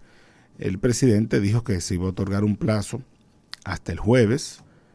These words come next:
es decir, hoy, para que se suspendieran los trabajos de construcción del canal de riego que desviaría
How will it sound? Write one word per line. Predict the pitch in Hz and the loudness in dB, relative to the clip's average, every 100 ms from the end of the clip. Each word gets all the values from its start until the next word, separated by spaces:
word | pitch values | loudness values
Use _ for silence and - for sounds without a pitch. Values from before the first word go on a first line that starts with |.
| _ - | _ -12
es | 87 | -10
decir, | 90 - 117 | -8 -2 2
hoy, | 131 117 - - - - _ _ _ _ _ | 4 2 -2 -10 -16 -16 _ _ _ _ _
para | 120 120 | 2 2
que | 127 135 127 143 - 101 | 4 4 6 4 0 -10
se | - 120 107 104 101 92 90 | -4 2 4 6 4 2 -2
suspendieran | - 127 113 120 104 104 123 135 135 | -2 -2 0 2 4 6 8 8 6
los | 123 117 | 2 2
trabajos | 117 110 117 120 117 - | 2 2 2 2 -2 0
de | 117 110 107 101 101 - - - - _ _ - | 2 4 2 0 -4 -14 -20 -20 -20 _ _ -4
construcción | - 110 - 110 - 117 120 123 | 0 0 2 -2 0 4 4 4
del | 117 113 | 2 0
canal | 104 98 113 131 123 151 | 0 2 4 4 4 2
de | 107 95 | -4 0
riego | 113 135 120 120 - - _ - _ _ _ _ _ - | 6 8 6 2 -2 -10 _ -20 _ _ _ _ _ -6
que | 101 95 | 0 2
desviaría | 95 - 95 98 90 95 110 110 104 95 90 | 0 -2 0 2 2 2 4 4 2 -2 -6